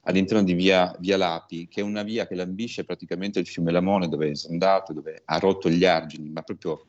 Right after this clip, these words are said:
disintegrati gli argini, e potete immaginare in quella zona con quasi sei metri, addirittura anche sei metri e mezzo di acqua, che cosa non è successo. L'ho voluto prendere come esempio, come esempio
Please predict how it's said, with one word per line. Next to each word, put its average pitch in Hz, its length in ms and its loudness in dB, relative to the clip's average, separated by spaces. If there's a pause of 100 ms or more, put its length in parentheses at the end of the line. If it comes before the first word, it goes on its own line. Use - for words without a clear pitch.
(120)
disintegrati 98 960 0
gli 80 120 -2
argini, 95 520 -8 (400)
e - 100 -6
potete 113 280 4
immaginare 107 540 2
in 80 120 -4
quella 101 300 -4
zona 104 600 -6
con 82 240 -10
quasi 95 280 0
sei 98 240 -2
metri, 90 440 -4
addirittura 82 460 -2
anche 90 160 0
sei 87 180 -4
metri 92 220 0
e - 20 -2
mezzo 95 280 -2
di 95 140 4
acqua, 110 420 2 (380)
che - 200 -6
cosa 107 240 6
non 92 200 2
è 85 40 -2
successo. - 720 -8 (240)
L'ho 101 120 4
voluto 143 240 4
prendere 139 300 2
come 107 180 -2
esempio, 76 480 -8 (320)
come 110 200 4
esempio 117 840 0